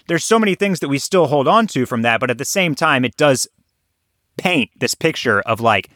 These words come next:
how morally rotten these people can be,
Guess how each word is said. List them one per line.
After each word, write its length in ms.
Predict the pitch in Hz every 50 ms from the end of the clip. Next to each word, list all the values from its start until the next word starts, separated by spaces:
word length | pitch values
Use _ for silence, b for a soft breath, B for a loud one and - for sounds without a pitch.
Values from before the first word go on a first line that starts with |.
| b b b b b b b b b b b
how 160 | - 160 143
morally 600 | 127 127 131 139 151 156 175 165 151 135 127 123
rotten 560 | 107 98 104 127 131 143 - 110 98 82 78 _ _ _ -
these 160 | 113 113 -
people 280 | - 127 107 - 107
can 200 | 90 - 101 90
be, 220 | 87 95 82 -